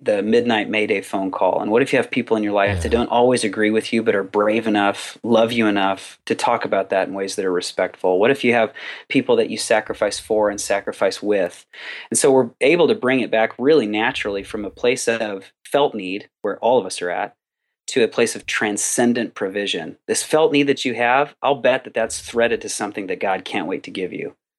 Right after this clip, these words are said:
Speaker 2: Hmm.
Speaker 1: Um, and so that happens in sermons, for sure.
Speaker 2: Yeah.
Speaker 1: It happens in the way we're thinking about, um, maybe smaller environments, what we call spiritual innovation, um, you know, small groups. That's usually those
Speaker 2: Right,
Speaker 1: ministries
Speaker 2: right.
Speaker 1: and churches.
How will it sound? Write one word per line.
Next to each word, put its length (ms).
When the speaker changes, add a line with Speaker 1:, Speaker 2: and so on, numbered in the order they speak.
Speaker 2:
Hmm. 300
Speaker 1:
Um, 380
and 120
so 140
that 180
happens 320
in 120
sermons, 540
for 40
sure. 480
Speaker 2:
Yeah. 100
Speaker 1:
It 60
happens 340
in 80
the 60
way 120
we're 100
thinking 440
about, 460
um, 440
maybe 200
smaller 500
environments, 760
what 140
we 80
call 160
spiritual 460
innovation, 640
um, 440
you 120
know, 60
small 300
groups. 380
That's 280
usually 340
those 160
Speaker 2:
Right, 80
Speaker 1:
ministries 380
Speaker 2:
right. 80
Speaker 1:
and 100
churches. 580